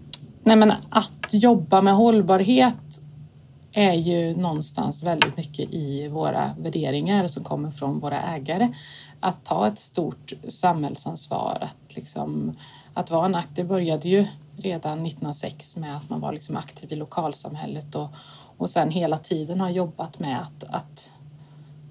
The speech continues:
göra mer än att sälja kaffe, att också ta ett ansvar för det,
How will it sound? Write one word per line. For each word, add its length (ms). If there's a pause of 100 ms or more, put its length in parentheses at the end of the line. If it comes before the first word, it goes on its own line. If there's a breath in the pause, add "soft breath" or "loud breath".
(260)
göra 320
mer 300
än 100
att 80
sälja 320
kaffe, 480
att 160
också 220
ta 120
ett 100
ansvar 400
för 340
det, 160